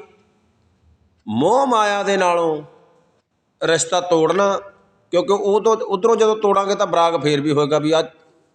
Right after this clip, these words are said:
ਆਪਾਂ ਉੱਧਰੋਂ ਛੱਡਾਂਗੇ ਜਦੋਂ ਉਹਨੂੰ। ਉਹ ਨਾਤਾ ਤੋੜ ਕੇ ਪ੍ਰਭੂ ਪ੍ਰਮਾਤਮਾ ਦੇ ਨਾਮ ਨਾਲ ਜੋੜਨਾ।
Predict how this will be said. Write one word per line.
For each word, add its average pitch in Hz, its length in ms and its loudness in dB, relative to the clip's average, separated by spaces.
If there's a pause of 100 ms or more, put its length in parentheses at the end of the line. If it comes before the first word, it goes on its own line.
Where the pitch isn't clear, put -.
(100)
ਆਪਾਂ 135 240 -2
ਉੱਧਰੋਂ 151 220 -2
ਛੱਡਾਂਗੇ 131 440 -2
ਜਦੋਂ 123 220 -4
ਉਹਨੂੰ। 139 200 -8 (1400)
ਉਹ 240 200 4
ਨਾਤਾ 254 380 0
ਤੋੜ 220 300 2
ਕੇ 226 140 -2
ਪ੍ਰਭੂ 214 280 0
ਪ੍ਰਮਾਤਮਾ 202 580 0
ਦੇ 202 120 0
ਨਾਮ 170 320 0
ਨਾਲ 185 240 0
ਜੋੜਨਾ। 160 600 0